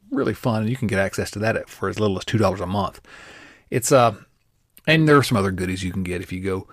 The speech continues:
if you go higher. Um, but, uh, but, but the Patreon crew, man, is a fun group, and I really, uh, really appreciate all of them.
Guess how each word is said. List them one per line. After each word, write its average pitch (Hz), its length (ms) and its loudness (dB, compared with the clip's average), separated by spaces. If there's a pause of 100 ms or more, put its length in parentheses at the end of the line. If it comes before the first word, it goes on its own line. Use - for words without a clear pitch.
(500)
if 95 140 -6
you 104 80 -2
go 95 140 -2
higher. 87 480 -4 (100)
Um, 92 420 -4 (1000)
but, 107 480 0
uh, 101 280 2
but, - 320 -6
but 127 240 -6
the - 60 -8
Patreon 180 400 4
crew, 135 180 6
man, 117 220 2
is 104 160 -4
a 90 80 -2
fun 104 680 -2
group, 87 480 -8
and 92 280 -8
I 104 60 -6
really, 101 580 -2
uh, 87 200 -2 (640)
really 131 180 6
appreciate 107 360 2
all 92 200 2
of 90 60 -4
them. 92 220 -4